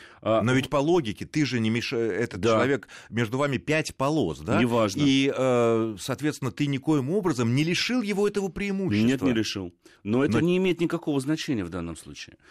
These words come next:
Speaker 1: А, ведь если так написано в законе и так удобно, ну, давай будем откровен-, давайте будем откровенными вообще, да? Если так в каком-то смысле удобно сотруднику Д П С трактовать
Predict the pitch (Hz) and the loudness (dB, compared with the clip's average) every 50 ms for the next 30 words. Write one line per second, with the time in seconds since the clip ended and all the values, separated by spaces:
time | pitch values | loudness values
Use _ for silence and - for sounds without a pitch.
0 | - - - - - - 98 - - - - - 110 113 110 113 117 139 143 139 | -20 -20 -20 -14 -4 -2 0 2 2 2 0 0 -4 -6 -6 -4 -2 -2 -2 -2
1 | - - - 117 117 104 135 170 175 - - 139 131 - 151 143 - 147 139 135 | -4 -6 -4 -4 -4 -2 -2 -2 -2 -2 -4 -6 -2 -2 -2 -2 0 -2 -4 -2
2 | - 143 127 - 127 123 117 110 123 135 131 - 143 135 113 113 - 120 - - | -2 -4 -4 -2 -4 -4 -2 -2 -2 -4 -4 -2 0 0 0 0 -2 -4 -4 -4
3 | 139 - - 135 139 131 147 151 101 107 143 202 226 196 175 160 123 123 113 120 | -6 -6 -6 -8 -6 -2 -2 -2 0 0 -2 -2 0 0 0 0 0 -2 -2 -2
4 | 110 110 - - 143 147 160 156 139 170 202 233 - 107 113 95 95 98 95 - | -4 -4 -4 -2 0 2 2 2 2 0 -2 -4 -4 -4 -4 -2 -2 -4 -4 -2
5 | 123 139 151 151 131 90 82 78 80 82 87 90 - - - 69 69 107 143 - | 0 2 2 2 2 0 -2 -4 -4 -6 -6 -6 -6 -8 -10 -8 -8 -8 -8 -8
6 | - - - - _ - 117 190 214 - - 147 127 - 180 160 120 - - - | -14 -20 -20 -20 _ -6 -4 -4 -4 -2 -2 -4 -4 0 -2 -2 -2 -2 -6 -8
7 | 135 131 - 170 151 123 - 120 - - 147 127 - - 123 - - 147 143 135 | -8 -4 -2 -2 -2 -2 -2 -6 -2 0 0 0 0 -2 -4 0 0 0 2 2
8 | 160 139 104 101 101 - - 117 - 131 120 104 104 - - 117 110 135 - - | 2 2 2 0 -2 -2 -4 -6 -4 -4 -4 -4 -4 -6 -6 -6 -6 -6 -2 -2
9 | 147 135 - - 139 131 - _ 175 185 233 311 320 311 - | -2 -2 -2 -4 -8 -8 -4 _ -2 0 2 2 0 0 -4